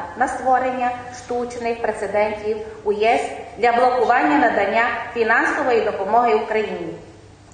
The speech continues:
Четверте. Зупинити публічне поширення проросійським політиком Віктором Балогою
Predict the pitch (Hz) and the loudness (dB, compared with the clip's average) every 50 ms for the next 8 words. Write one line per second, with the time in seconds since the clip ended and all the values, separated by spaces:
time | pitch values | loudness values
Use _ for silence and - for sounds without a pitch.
0 | - - 269 262 240 220 190 190 190 190 165 160 - - - - - - - - | -12 -12 -10 -4 -4 -4 -2 -4 -6 -8 -12 -12 -14 -16 -18 -20 -20 -20 -20 -20
1 | - - - - - - 196 202 262 349 349 370 381 330 285 226 196 - 143 147 | -20 -20 -20 -20 -20 -18 -12 -4 -4 -2 0 2 2 2 2 2 0 -2 -4 -6
2 | 151 151 - - - - - - 269 254 247 226 226 233 233 - 226 220 220 220 | -8 -10 -10 -14 -16 -14 -6 -4 -4 -2 0 0 0 -2 -4 -6 -6 -6 -6 -6
3 | 220 - 277 277 - 240 220 220 214 214 214 214 208 208 202 202 208 - - - | -2 -2 -2 -2 0 0 0 0 0 -2 -4 -4 -4 -4 -4 -4 -6 -10 -12 -8
4 | - 262 277 302 311 302 - - 359 359 - - - 254 240 247 233 226 240 240 | -2 0 2 2 2 2 2 0 -2 -4 -4 -4 -6 -6 -4 -4 -4 -4 -4 -4
5 | - 226 - 220 214 214 220 254 247 - - 247 233 226 226 226 214 220 233 240 | -6 -6 -2 -2 -2 0 0 -4 -6 -4 -4 -4 -4 -2 0 2 2 2 2 2
6 | 233 233 233 240 240 | 2 2 0 0 0